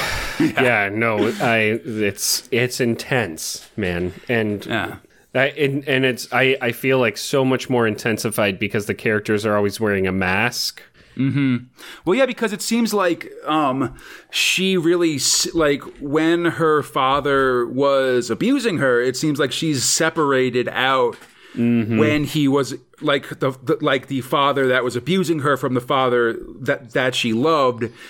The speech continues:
Speaker 1: and thus has sort of created this kind of faceless monster that did these things to her, you know.
Speaker 2: Exactly.
Speaker 1: Again,
Speaker 2: It's just
Speaker 1: not,
Speaker 2: so, so
Speaker 1: not a
Speaker 2: traumatizing and so, like, I don't know, that just the way it's handled is,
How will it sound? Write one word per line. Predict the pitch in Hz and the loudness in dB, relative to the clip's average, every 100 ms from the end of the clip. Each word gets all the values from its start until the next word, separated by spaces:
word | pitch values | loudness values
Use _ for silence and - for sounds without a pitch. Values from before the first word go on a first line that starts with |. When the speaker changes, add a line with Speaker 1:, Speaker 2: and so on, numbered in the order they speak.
| - | -6
Speaker 1:
and | 127 | 0
thus | 135 127 | 0 0
has | 131 | -2
sort | - 131 | -2 -2
of | 120 | -2
created | - 143 135 131 143 143 135 131 | -2 0 0 2 2 2 2 0
this | 113 123 | 0 -2
kind | - 131 127 | -2 -2 0
of | 120 | 0
faceless | - - 131 120 - 120 - | -2 0 0 0 -2 -2 0
monster | 131 127 123 - 127 110 95 - - - - | 0 0 0 -2 0 0 -2 -6 -18 -20 -6
that | 143 123 113 | -2 0 0
did | 127 117 | -2 -2
these | 113 92 | -4 -2
things | 139 123 110 | 0 0 -2
to | - 110 98 | -4 -4 -2
her, | 92 95 85 | -2 -2 -2
you | 117 | -2
know. | 104 87 87 - _ _ _ - | -2 -4 -6 -8 _ _ _ -8
Speaker 2:
Exactly. | 110 - 110 98 - 147 | -6 -4 0 0 0 0
Speaker 1:
Again, | 104 87 - | -2 -4 -8
Speaker 2:
It's | - 113 - | -6 -4 -2
just | 117 - 135 | 0 2 4
Speaker 1:
not, | 156 147 | 4 4
Speaker 2:
so, | 107 101 - - - - | 2 -2 -10 -20 -20 -12
so | - - - 147 | -2 0 4 4
Speaker 1:
not | 143 165 | 4 4
a | |
Speaker 2:
traumatizing | 160 117 113 117 123 110 107 107 | 2 0 0 0 0 0 0 -2
and | 104 107 | 0 -2
so, | - - - - 123 120 117 | 0 0 0 2 2 4 2
like, | 107 104 98 - | 2 0 -2 -2
I | 139 160 | 0 2
don't | 165 | 4
know, | 160 139 | 2 2
that | 151 147 - | 0 -2 -6
just | 160 160 | -4 -2
the | |
way | 131 143 156 | 0 2 2
it's | 143 - | 0 -2
handled | - 147 143 131 113 104 107 - - - _ | -2 0 2 2 0 0 -4 -6 -20 -20 _
is, | 123 123 110 - - | 0 0 0 -6 -8